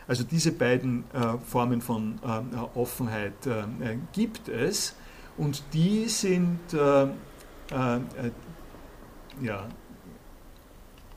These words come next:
die, diese beiden, ähm, äh, Möglichkeiten von offen sollte man jetzt, äh, äh,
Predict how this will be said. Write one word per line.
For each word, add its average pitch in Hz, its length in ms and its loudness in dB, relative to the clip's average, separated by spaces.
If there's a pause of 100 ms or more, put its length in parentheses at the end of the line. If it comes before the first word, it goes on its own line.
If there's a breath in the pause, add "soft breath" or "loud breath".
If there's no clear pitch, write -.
(1400 loud breath)
die, 196 360 4
diese 202 220 2
beiden, 160 720 4 (140)
ähm, 135 420 6
äh, 123 160 4
Möglichkeiten 123 680 0
von - 200 -4
offen 117 340 -2
sollte 151 320 0
man 139 240 0
jetzt, 123 480 2
äh, 120 220 6
äh, 117 40 0